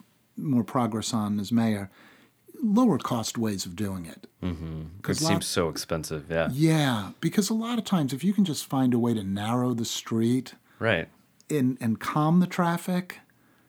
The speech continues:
Speaker 1: you know, you can find a way to share the space better than if it's
Speaker 2: Mm-hmm.
Speaker 1: really wide. 'Cause I lived on one of those streets too.
Speaker 2: Mm-hmm.
Speaker 1: When it's really wide and cars can go at high speeds past each other, it's no fun to be walking,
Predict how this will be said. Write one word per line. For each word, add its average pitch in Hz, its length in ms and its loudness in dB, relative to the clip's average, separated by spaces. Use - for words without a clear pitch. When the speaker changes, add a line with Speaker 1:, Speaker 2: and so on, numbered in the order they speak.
Speaker 1:
you 139 100 0
know, 135 60 0
you 139 180 2
can 156 140 0
find 139 320 2
a 127 40 4
way 120 220 4
to 110 280 -2
share 120 300 0
the 104 100 -4
space 104 420 -4
better 95 340 -8
than 101 240 -2
if 80 160 -6
it's - 140 -6
Speaker 2:
Mm-hmm. 117 180 0
Speaker 1:
really 117 280 4
wide. 98 520 -6
'Cause 135 140 -4
I 160 100 2
lived 139 220 2
on 113 100 2
one 107 100 0
of 101 60 -2
those 98 140 -6
streets - 340 -8
too. 85 340 -8
Speaker 2:
Mm-hmm. 80 460 -8
Speaker 1:
When 139 100 -2
it's 127 120 -2
really 165 220 6
wide 127 380 2
and 107 140 0
cars 127 300 -2
can 113 180 -4
go 117 320 -2
at 110 100 -6
high 120 180 -2
speeds 117 380 0
past 113 340 -4
each 123 160 -6
other, 123 160 -4
it's 123 160 -6
no 175 100 2
fun 123 280 -2
to 110 60 -4
be 107 100 -4
walking, 98 680 -6